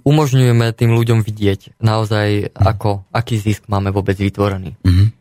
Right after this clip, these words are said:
Speaker 1: Zatiaľ, e, po prvom mesiaci očakávane, samozrejme, sme v strate, pretože je tam len niekoľko prvých objednávok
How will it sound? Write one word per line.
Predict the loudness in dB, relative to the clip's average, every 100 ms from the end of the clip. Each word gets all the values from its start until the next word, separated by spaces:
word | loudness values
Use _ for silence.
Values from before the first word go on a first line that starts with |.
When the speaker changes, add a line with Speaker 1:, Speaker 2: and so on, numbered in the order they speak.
| _
Speaker 1:
Zatiaľ, | -4 0 0 0 -2
e, | -4 -2 0 0 -2
po | -4 -4
prvom | -2 -2
mesiaci | -2 -4 -2 -4 -2 -2 0
očakávane, | -2 -2 -4 -2 -2 -2 -2
samozrejme, | -4 -2 -2 -2 -2 -4
sme | -4 -6
v |
strate, | -4 -6 -4 -6
pretože | -6 -8 -4 -2
je |
tam | -2
len | -2 0
niekoľko | 0 -2 -4 -4
prvých | -2 0 0 -2
objednávok | 0 0 0 0 -2 -4